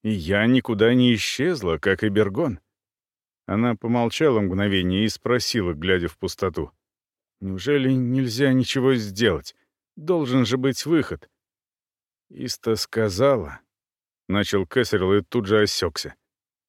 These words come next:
Он не был уверен, что хочет поведать этим двоим молодым решительным людям то, что сказала ему Иста.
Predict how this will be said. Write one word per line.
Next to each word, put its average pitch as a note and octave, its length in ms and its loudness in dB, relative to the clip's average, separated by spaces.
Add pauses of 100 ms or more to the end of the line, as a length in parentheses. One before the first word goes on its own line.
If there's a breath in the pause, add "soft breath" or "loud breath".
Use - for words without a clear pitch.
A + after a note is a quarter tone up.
(180)
Он D3 240 -6
не C#3+ 160 0
был D3+ 220 0
уверен, C3+ 440 4
что G2+ 280 0
хочет A#2 420 -4
поведать A#2 520 2
этим A2 300 0
двоим A2+ 400 4
молодым A2+ 500 4
решительным A2+ 680 2
людям G#2 520 0
то, B2 160 -2
что - 220 -2
сказала A2+ 480 2
ему A2+ 280 4
Иста. A#2 400 0